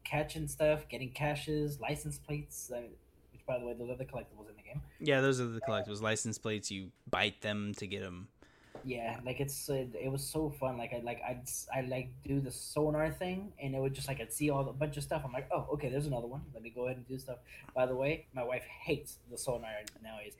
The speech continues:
Speaker 1: 'cause I would do it, like, every, like, five seconds.
Speaker 2: I wasn't a
Speaker 1: Because I'm like,
Speaker 2: huge
Speaker 1: "Okay."
Speaker 2: fan because,
Speaker 1: <laughs>
Speaker 2: because when you're, when you go collectible hunting, I, I should have done this while I was exploring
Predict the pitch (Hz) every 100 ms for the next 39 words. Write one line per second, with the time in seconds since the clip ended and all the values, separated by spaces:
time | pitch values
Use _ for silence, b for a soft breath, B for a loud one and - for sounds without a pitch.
0 | B - 143 135 143 156 160 156 139 -
1 | 135 135 135 131 120 - - - - 127
2 | 131 127 - - 110 - 110 - 139 185
3 | 202 190 175 165 180 185 190 160 170 185
4 | 202 196 - - 156 170 156 135 131 147
5 | 175 185 156 147 175 190 196 165 147 165
6 | 175 165 160 135 147 185 190 120 120 107
7 | 107 - 135 160 143 160 175 151 143 139
8 | 131 127 113 113 117 117 113 104 - -
9 | 110 113 104 104